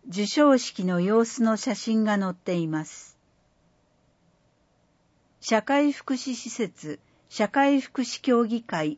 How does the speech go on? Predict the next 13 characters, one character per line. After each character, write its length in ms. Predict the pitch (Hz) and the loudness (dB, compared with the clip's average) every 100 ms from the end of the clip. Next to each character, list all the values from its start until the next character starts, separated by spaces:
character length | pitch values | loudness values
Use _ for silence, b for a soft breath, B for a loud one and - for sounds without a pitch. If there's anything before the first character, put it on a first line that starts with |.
| - | -4
及 320 | 185 208 208 | -2 0 -2
び 200 | 196 - _ | -4 -8 _
福 240 | - - | -6 -2
祉 200 | 254 277 | -2 0
団 240 | 254 262 240 | 2 2 2
体 300 | 196 165 151 | -2 -4 -4
等 420 | - 170 151 - - | -6 -4 -4 -6 -4
役 280 | 185 196 - | -4 -4 -4
職 360 | 277 269 277 | -2 0 0
員 320 | 254 180 147 143 | 2 2 -2 -4
功 260 | - 196 196 | -4 -2 -2
労 220 | 196 147 | -2 -4
者。 280 | - - | -6 -14